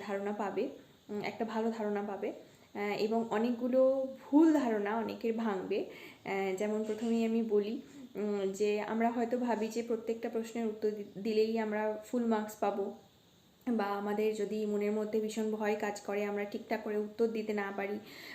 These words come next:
উম, সেক্ষেত্রে আমাদের মার্কসটা অনেকটা কমে যাবে। আহ, তো এই যে ধারণাগুলো, এই সমস্ত কিছু ধারণাগুলোর ঊর্ধ্বে আজকের এক্সপিরিয়েন্সটা শুনুন। আহ, তাহলে আপনারা প্রত্যেকেই বুঝতে পারবেন যে ইন্টারভিউটা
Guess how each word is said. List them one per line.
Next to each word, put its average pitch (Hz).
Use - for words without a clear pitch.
উম, 220
সেক্ষেত্রে 226
আমাদের 214
মার্কসটা 208
অনেকটা 214
কমে 233
যাবে। 226
আহ, 190
তো 202
এই 277
যে 285
ধারণাগুলো, 233
এই 233
সমস্ত 220
কিছু 240
ধারণাগুলোর 226
ঊর্ধ্বে 233
আজকের 208
এক্সপিরিয়েন্সটা 226
শুনুন। 220
আহ, 202
তাহলে 208
আপনারা 214
প্রত্যেকেই 214
বুঝতে 226
পারবেন 220
যে 233
ইন্টারভিউটা 226